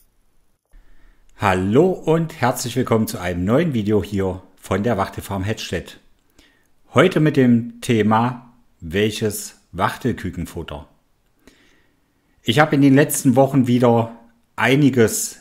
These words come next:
erlebt, einiges sehen müssen in verschiedenen Facebook-Gruppen und auch per Mail mit der Frage, warum geht's meinen Küken plötzlich so schlecht? Die sind ja super toll geschlüpft und alles klasse und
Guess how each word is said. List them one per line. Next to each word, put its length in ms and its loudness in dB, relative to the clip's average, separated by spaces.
erlebt, 560 -2
einiges 720 0
sehen 500 2
müssen 320 -6
in 220 -8
verschiedenen 800 -2
Facebook-Gruppen 1040 0
und 520 -4
auch 380 0
per 180 -2
Mail 460 0
mit 140 -4
der 100 2
Frage, 400 2
warum 220 2
geht's 260 0
meinen 240 0
Küken 540 0
plötzlich 760 -4
so 300 -2
schlecht? 640 -2
Die 80 -2
sind 180 0
ja 100 4
super 360 2
toll 260 2
geschlüpft 540 0
und 100 -2
alles 360 0
klasse 500 2
und 340 -2